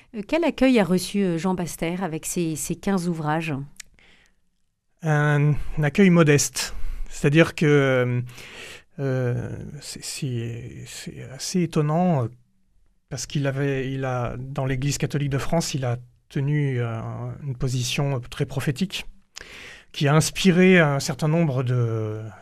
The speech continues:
Speaker 2: de, de, de chrétiens engagés aujourd'hui, qu'on, qu'on se, on se connaît un peu, on se connaît tous, enfin, un peu sur le doigt de, sur les doigts de la main. Euh, alors, un certain nombre de ces livres sont en rupture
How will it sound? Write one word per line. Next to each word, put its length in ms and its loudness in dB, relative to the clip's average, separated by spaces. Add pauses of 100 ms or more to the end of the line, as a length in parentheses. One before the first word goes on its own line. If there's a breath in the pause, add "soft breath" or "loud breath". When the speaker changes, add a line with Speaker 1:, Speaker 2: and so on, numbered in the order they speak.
(140 loud breath)
Speaker 2:
de, 400 -4
de, 360 -6
de 120 -6
chrétiens 400 0
engagés 400 2
aujourd'hui, 440 0 (500)
qu'on, 260 -8
qu'on 280 -4
se, 160 0
on 200 0
se 120 -4
connaît 300 0
un 120 2
peu, 200 -2
on 160 -4
se 100 -10
connaît 220 -8
tous, 340 -8 (140)
enfin, 180 -8 (120)
un 40 -6
peu 140 -8
sur 140 -6
le 80 -2
doigt 160 -2
de, 260 -4 (100)
sur 140 -4
les 80 -2
doigts 140 0
de 60 -2
la 100 0
main. 180 2 (800 loud breath)
Euh, 480 -4
alors, 180 6
un 40 6
certain 260 4
nombre 160 12
de 100 10
ces 180 4
livres 260 10
sont 280 2
en 60 2
rupture 560 4